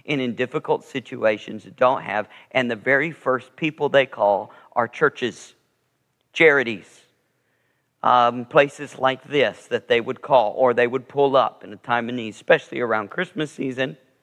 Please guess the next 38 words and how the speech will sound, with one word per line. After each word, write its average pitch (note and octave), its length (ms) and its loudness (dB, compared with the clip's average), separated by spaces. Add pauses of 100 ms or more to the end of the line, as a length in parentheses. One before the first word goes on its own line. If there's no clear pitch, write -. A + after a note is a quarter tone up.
(720)
And, B2+ 480 -2
uh, B2+ 220 2
tho-, B2+ 220 4
those B2+ 280 -2
time B2+ 280 -4
of A#2+ 80 -6
year, B2 280 0
we're, A#2 380 -4
we're A2+ 200 -2
looking A#2+ 540 -2
for A#2+ 120 -8
people A2+ 420 -6
who C3 220 -4
are A2+ 260 2 (300)
being A#2 340 -4
extra - 480 -4
generous. G2+ 840 -8 (920)
You - 120 2
see, G#3 340 2 (120)
what, G#3+ 340 6
what A3+ 180 8
do B3+ 60 -12
you A#3 140 -8
do G#3+ 320 4
when G3 160 0
you F#3+ 160 -4
come F#3+ 400 2
on E3 220 4
hard F3 380 2
times? D3+ 560 0 (220)
This B2+ 240 -10
natural C#3+ 420 0
tendency, F3 680 -2
even G3 280 -4
from E3+ 220 0
the E3 220 -6
unsaved F3 760 0
people, A#2+ 380 -4